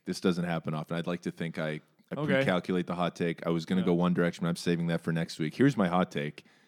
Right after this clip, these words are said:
Speaker 1: Vanilla Ice is underrated.
Speaker 2: Yeah, I'd agree with that.
Speaker 1: Do you actually?
Speaker 2: Yeah, I would, because I think I was a kid at the time, but everybody was into Vanilla Ice. Everyone was into Vanilla Ice enough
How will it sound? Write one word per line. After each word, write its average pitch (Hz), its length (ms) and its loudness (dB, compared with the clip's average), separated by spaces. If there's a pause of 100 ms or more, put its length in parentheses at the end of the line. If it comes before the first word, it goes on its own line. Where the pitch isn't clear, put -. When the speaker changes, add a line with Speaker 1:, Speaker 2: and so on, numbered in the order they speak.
(540)
Speaker 1:
Vanilla 127 420 10
Ice 92 240 6
is 80 100 0
underrated. 71 800 0 (920)
Speaker 2:
Yeah, 113 460 -8 (140)
I'd 143 160 0
agree 110 220 -6
with 107 140 -10
that. 110 300 -12
Speaker 1:
Do 127 60 -8
you 165 100 8
actually? 175 440 6 (280)
Speaker 2:
Yeah, 156 160 8
I 156 80 10
would, 160 220 10
because 131 560 2
I 127 80 -2
think 151 440 0 (320)
I 143 100 6
was 165 140 8
a 127 60 2
kid 180 260 8
at 170 120 4
the - 80 -2
time, 123 420 0
but 120 340 -2 (880)
everybody 147 480 6
was 120 180 2
into 127 180 0
Vanilla 117 280 -2
Ice. 135 300 2 (440)
Everyone 180 400 8
was 147 140 4
into 151 200 2
Vanilla 139 340 4
Ice 143 280 2
enough 117 460 2